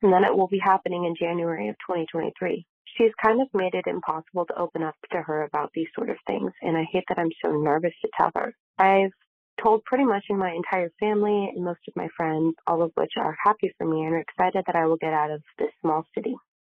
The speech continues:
Any advice you have for me is greatly appreciated. I am sensitive, so keep that in mind.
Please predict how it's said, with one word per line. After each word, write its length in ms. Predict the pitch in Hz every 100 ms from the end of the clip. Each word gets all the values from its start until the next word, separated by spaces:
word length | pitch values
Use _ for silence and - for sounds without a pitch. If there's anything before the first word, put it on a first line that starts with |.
| _ -
Any 220 | 220 240
advice 300 | 233 175 180
you 100 | - 185
have 200 | 170 175
for 120 | - 170
me 300 | 165 170 -
is 100 | -
greatly 300 | - - 170
appreciated. 680 | 170 - - - - - - - -
I 100 | 175
am 140 | 170 -
sensitive, 680 | 208 - 202 202 196 196 196 -
so 160 | 160 165 -
keep 120 | -
that 160 | 196 220
in 120 | 220
mind. 480 | 175 165 165 175